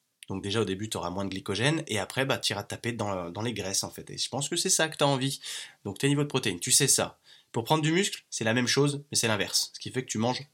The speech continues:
plus, tu mets plus d'essence dans le véhicule que ce que tu consommes. Ok ?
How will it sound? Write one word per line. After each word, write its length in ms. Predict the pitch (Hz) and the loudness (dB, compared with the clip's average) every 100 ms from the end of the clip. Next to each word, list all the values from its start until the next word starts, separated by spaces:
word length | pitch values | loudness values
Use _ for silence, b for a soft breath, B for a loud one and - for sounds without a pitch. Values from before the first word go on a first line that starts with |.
| - | -4
plus, 320 | 123 151 - | 0 0 0
tu 80 | 208 | 0
mets 100 | 196 | 0
plus 240 | 190 247 | 4 6
d'essence 380 | 214 185 165 165 | 8 10 8 6
dans 100 | 151 | 4
le 60 | |
véhicule 480 | 143 131 123 127 151 b b b b b _ | 4 2 2 0 0 b b b b b _
que 80 | 131 | 2
ce 80 | - | 2
que 80 | |
tu 160 | 139 143 | 2 0
consommes. 460 | 139 110 92 60 - _ _ _ _ | 0 2 0 -2 -12 _ _ _ _
Ok ? 200 | - 104 | -4 4